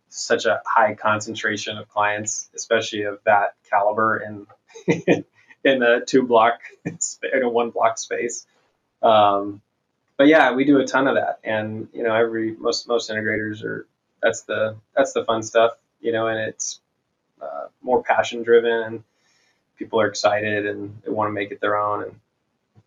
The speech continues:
so while we love the, the condo space, it's still a little bit limited, right, in what you can do. Um, so we have, we like a good balance of both. I, uh,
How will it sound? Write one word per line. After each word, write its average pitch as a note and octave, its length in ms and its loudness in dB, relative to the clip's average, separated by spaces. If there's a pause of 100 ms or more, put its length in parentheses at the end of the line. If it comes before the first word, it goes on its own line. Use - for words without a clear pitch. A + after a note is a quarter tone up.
(140)
so - 280 -6
while A#2 160 6
we B2 120 4
love A#2+ 300 6
the, A2 340 -4 (120)
the A2 200 -6
condo G#2+ 600 -4
space, G#2+ 680 -8 (420)
it's A#2 200 -4
still A2+ 240 6
a G#2+ 60 0
little G#2+ 160 0
bit G2+ 160 -4
limited, G#2 400 -6
right, G#2 400 0
in A2 100 -12
what G#2+ 180 -8
you G#2+ 120 -10
can G2+ 180 -12
do. G2+ 240 -4 (720)
Um, - 460 -12 (480)
so - 320 -4 (180)
we B2 80 2
have, A#2+ 160 6
we D3+ 100 4
like C#3+ 200 4
a A#2+ 40 -4
good A2+ 160 2
balance G#2+ 360 0
of G2+ 80 -10
both. G#2 260 0
I, A2 160 4 (800)
uh, - 280 -20